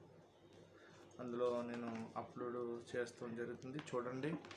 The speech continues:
దేవుని మహా ఆ పరిపూర్ణతను బట్టి మనం అందరం కూడా కృప వెంబడి కృపను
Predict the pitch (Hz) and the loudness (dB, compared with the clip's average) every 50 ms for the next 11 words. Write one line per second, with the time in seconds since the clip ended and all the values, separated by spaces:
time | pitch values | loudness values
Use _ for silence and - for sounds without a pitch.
0 | - - - - - - - - - - - - - - 127 131 147 147 147 156 | -10 -12 -12 -14 -14 -14 -12 -12 -12 -14 -14 -12 -10 0 10 12 12 12 12 12
1 | 151 143 143 139 135 131 135 - 160 143 135 127 123 120 131 127 123 120 117 104 | 12 12 12 10 8 6 4 2 -2 2 4 4 4 6 6 6 6 6 4 0
2 | - - - - - - - - - - - 127 123 120 117 117 110 - - - | -6 -12 -14 -16 -16 -16 -16 -16 -14 -6 -2 2 2 4 2 2 -2 -8 2 4
3 | 135 135 135 135 - 143 139 135 131 123 123 - 131 127 123 123 123 - - 156 | 6 6 6 6 6 6 6 6 6 4 2 0 -2 2 4 2 2 4 2 2
4 | 156 139 131 127 127 123 123 120 123 127 120 123 113 - - 123 120 123 120 117 | 2 4 4 4 4 2 2 2 2 2 2 0 -2 2 4 6 6 6 4 2
5 | - - - - - - - - - - - - - - - 135 131 - 143 135 | -2 -10 -14 -14 -16 -16 -14 -16 -14 -16 -16 -16 -6 2 4 6 6 8 10 10
6 | 139 127 127 131 127 143 139 - - 127 123 110 - 123 123 123 | 10 10 10 8 6 6 4 4 4 2 4 4 4 2 2 2